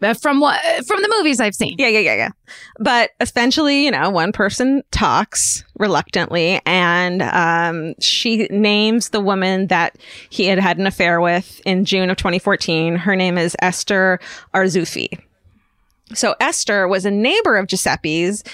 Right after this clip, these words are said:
Speaker 2: in Ponte Selva in the late sixties.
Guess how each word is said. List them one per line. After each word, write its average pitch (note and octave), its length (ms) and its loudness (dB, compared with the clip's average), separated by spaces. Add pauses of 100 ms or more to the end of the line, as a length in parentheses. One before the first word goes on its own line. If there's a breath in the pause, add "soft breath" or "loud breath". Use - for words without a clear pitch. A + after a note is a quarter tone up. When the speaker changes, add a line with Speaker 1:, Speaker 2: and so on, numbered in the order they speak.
(140)
Speaker 2:
in F3+ 200 -2
Ponte C4 500 0
Selva G3 760 0 (140)
in G#3 80 0
the F#3+ 80 2
late G3 240 0
sixties. F3+ 800 -2